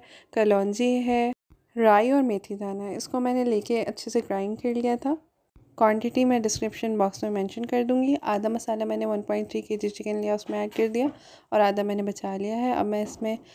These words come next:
वन कप दही ऐड कर रही हूँ, हाफ हाफ टी स्पून, अ, लहसुन का पाउडर और अदरक का पाउडर ऐड किया, नमक अपने टेस्ट के हिसाब से,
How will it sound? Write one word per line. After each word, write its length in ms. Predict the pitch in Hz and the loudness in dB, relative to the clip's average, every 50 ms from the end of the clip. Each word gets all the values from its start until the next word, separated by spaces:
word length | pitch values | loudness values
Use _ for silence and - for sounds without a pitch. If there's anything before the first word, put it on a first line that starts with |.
| - - _ _ - | -20 -20 _ _ 0
वन 180 | 214 208 220 226 | 2 2 2 2
कप 320 | - 233 226 226 226 - - - | 2 2 2 2 2 0 -6 -6
दही 260 | 202 202 202 208 220 | -4 -4 -2 -2 0
ऐड 220 | 226 226 233 226 | 0 0 0 -2
कर 140 | - - 240 | -2 -2 -2
रही 140 | 233 240 240 | 0 0 -2
हूँ, 420 | 240 247 254 262 285 302 - _ _ - - _ _ _ _ _ _ - | 0 0 2 2 2 2 0 _ _ -20 -20 _ _ _ _ _ _ -2
हाफ 200 | 220 214 220 226 | 0 2 4 4
हाफ 200 | 233 226 226 - - | 4 4 2 0 -6
टी 140 | 240 226 233 | -6 -6 -6
स्पून, 460 | - - _ - 233 233 233 233 233 | -6 -8 _ -4 -2 0 0 -2 -2
अ, 40 | 233 - _ _ _ - - - 202 202 196 202 202 202 202 | -4 -8 _ _ _ -12 -6 -4 -2 0 2 2 2 2 0
लहसुन 340 | 208 208 - - 233 233 | -2 -2 -4 -4 -2 -2
का 80 | 240 247 | 0 0
पाउडर 380 | 240 - 226 220 220 233 240 226 | 2 2 2 2 2 2 2 4
और 220 | 226 214 190 190 | 4 4 4 2
अदरक 340 | - 202 202 196 196 208 202 | 0 -2 -4 -4 -4 -4 -4
का 80 | 240 | -4
पाउडर 240 | 240 247 247 240 247 | -2 0 2 2 4
ऐड 220 | 254 254 247 247 - | 2 2 0 -2 -4
किया, 180 | - 254 254 | -4 -2 -2
नमक 360 | 247 226 202 202 208 233 247 | -2 -2 -2 -2 -2 -2 -2
अपने 200 | 254 - 247 240 | -2 -4 -4 -4
टेस्ट 300 | 226 - 196 196 202 - | -2 -2 -2 -2 -2 -4
के 60 | - 226 | -4 -4
हिसाब 320 | 226 220 - 233 226 226 | -4 -2 0 2 0 0
से, 260 | - - 254 269 320 | 0 -2 -2 -2 -2